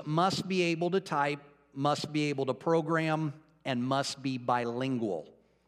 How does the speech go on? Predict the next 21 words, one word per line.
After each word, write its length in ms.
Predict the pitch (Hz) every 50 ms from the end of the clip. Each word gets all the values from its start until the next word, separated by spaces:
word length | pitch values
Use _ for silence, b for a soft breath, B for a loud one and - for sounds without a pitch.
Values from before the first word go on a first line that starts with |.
| _ _ -
We 180 | 127 147 151 156
are 220 | 151 147 139 135
an 80 | 135 - -
equal 400 | 165 175 160 - 190 185 180 - -
opportunity 880 | 147 139 135 - 139 120 - - 175 160 135 127 110 110 113 117 113 -
employer." 640 | - 123 113 - - 143 127 120 107 92 82 80 - - _ _ _ _ _ _ _ _ _ _ _ _ _ _
So 200 | - - 226 214
the 100 | 185 202
dog 460 | 196 190 214 214 214 214 220 208 180 -
takes 300 | 202 196 180 - - -
the 80 | 185 143
poster 480 | - 165 156 147 - - 170 151 147
in 80 | 139 135
his 160 | 131 123 135
mouth 400 | 135 131 135 156 190 208 202 -
and 100 | 160 156
he 60 | 151
walks 420 | 143 147 147 143 147 147 - - 156
into 220 | 143 - 151 143
the 80 | 135 139
store. 500 | - - - 160 135 113 101 87 -